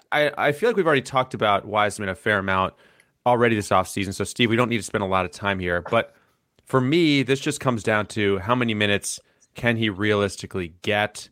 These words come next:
And where does that land with where he's going to get drafted based on his name?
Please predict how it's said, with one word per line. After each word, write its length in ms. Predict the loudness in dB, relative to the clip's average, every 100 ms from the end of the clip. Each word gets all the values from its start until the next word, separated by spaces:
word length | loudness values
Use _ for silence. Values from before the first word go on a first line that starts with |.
| _ _ _ _ _ -4
And 400 | 0 0 -2 -6
where 580 | -8 0 2 4 0 -2 _ -8
does 240 | -8 -4
that 280 | -2 0 -2
land 400 | -4 -2 -2 -4
with 260 | -6 -8 -4
where 240 | 0 0
he's 200 | -2 -8
going 160 | -8 -6
to 40 | -8
get 140 | -6
drafted 420 | -2 -2 -4 -6
based 260 | -4 -4 -4
on 100 | -6
his 160 | -8 -8
name? 220 | -8